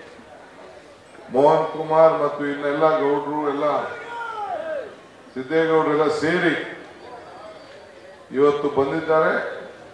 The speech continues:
ಇಡೀ ಕ್ಷೇತ್ರದ ಉದ್ದಗಳು ಕೂಡ ಇನ್ನು ಯಾರ್ಯಾರು ಉಳ್ಕೊಂಡಿದ್ದಾರೆ, ನೀವು ಕೂಡ ನಿಮ್ಮ local ಅಲ್ಲಿ ಅವ್ರನ್ನ ಮಾಡ್ಲಿಲ್ಲ, ಅದು ಮಾಡ್ಲಿಲ್ಲ, ಇದು ಮಾಡ್ಲಿಲ್ಲ ಅಂತ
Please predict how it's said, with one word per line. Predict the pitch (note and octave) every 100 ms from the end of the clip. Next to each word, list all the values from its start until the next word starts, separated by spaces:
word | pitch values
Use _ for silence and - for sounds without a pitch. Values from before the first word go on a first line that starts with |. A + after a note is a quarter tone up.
| - - - - - - - -
ಇಡೀ | C3 F3+ G3+ G3+
ಕ್ಷೇತ್ರದ | - - E3 F3 F3+ F3
ಉದ್ದಗಳು | D#3 D#3 E3+ E3+ E3+ -
ಕೂಡ | D3+
ಇನ್ನು | D#3+ E3+ D#3
ಯಾರ್ಯಾರು | D3 C#3+ D#3+ F3 F3+ F3 D#3
ಉಳ್ಕೊಂಡಿದ್ದಾರೆ, | D#3+ E3+ F3 E3 D#3 B2 - - - - - - - - - - - - - - - - A#2+
ನೀವು | E3 F#3 F#3
ಕೂಡ | F3 F3+
ನಿಮ್ಮ | F3+ E3 D#3+ D#3+ D3 D3+
local | E3 E3 E3+
ಅಲ್ಲಿ | E3 D#3 B2+ -
ಅವ್ರನ್ನ | B2 C3+ C3+ C3
ಮಾಡ್ಲಿಲ್ಲ, | C#3+ D#3 E3 D#3+
ಅದು | E3 D3+ D3
ಮಾಡ್ಲಿಲ್ಲ, | D#3+ D#3+ D#3+ D#3+
ಇದು | D3+ C#3 D3
ಮಾಡ್ಲಿಲ್ಲ | D3+ D3+ D3
ಅಂತ | D3 D3